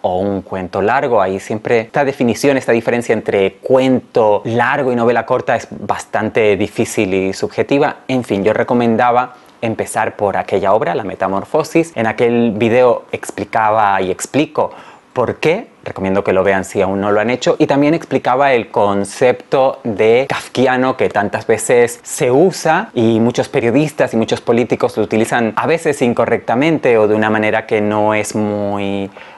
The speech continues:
concreta y que denota que evidentemente no han leído al maestro Kafka. Pero aquí les traigo otra recomendación, quizás sea mi obra favorita de Kafka.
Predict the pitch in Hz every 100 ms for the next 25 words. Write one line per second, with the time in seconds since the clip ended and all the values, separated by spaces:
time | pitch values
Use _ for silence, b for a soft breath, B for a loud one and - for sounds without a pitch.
0 | - - 127 - 139 139 147 - 170 -
1 | 123 117 120 - 120 104 - 113 104 -
2 | _ - 107 104 98 98 98 98 95 -
3 | 113 104 104 104 101 95 95 95 98 -
4 | - 98 92 92 90 90 92 - 95 98
5 | - 139 - 151 156 - B - 214 214
6 | 208 180 180 170 185 - 143 143 139 131
7 | 123 120 113 113 110 113 - 170 175 175
8 | - 117 143 - - - - 143 135 131
9 | 120 123 131 131 123 113 107 110 127 117
10 | 107 104 101 101 147 143 - 160